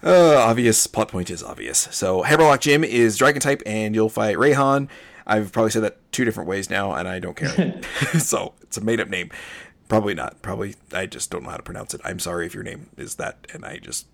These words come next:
slaughtered it, 'cause I, my last name's Aureola, and it's ridiculous, because nobody says, ever said it right. So, anyway, um,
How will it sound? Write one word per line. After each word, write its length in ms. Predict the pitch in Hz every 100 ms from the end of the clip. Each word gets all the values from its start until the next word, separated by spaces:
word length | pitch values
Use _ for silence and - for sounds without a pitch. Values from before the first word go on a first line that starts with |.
| _ -
slaughtered 420 | - 87 80 82
it, 120 | -
'cause 380 | 92 90 - -
I, 100 | - - _ -
my 120 | 113
last 180 | 127 151
name's 140 | 160
Aureola, 420 | 165 175 190 92 -
and 140 | 104
it's 100 | 113
ridiculous, 480 | 127 147 101 80 -
because 240 | - 98 101
nobody 260 | 104 107
says, 500 | 110 - - - - -
ever 160 | 123 104
said 180 | 92
it 80 | -
right. 220 | - - -
So, 320 | - 98 90 - _ _ - - - -
anyway, 1300 | 214 233 196 151 127 110 98 92 90 92 104 139
um, 680 | - 131 131 131 131 135 139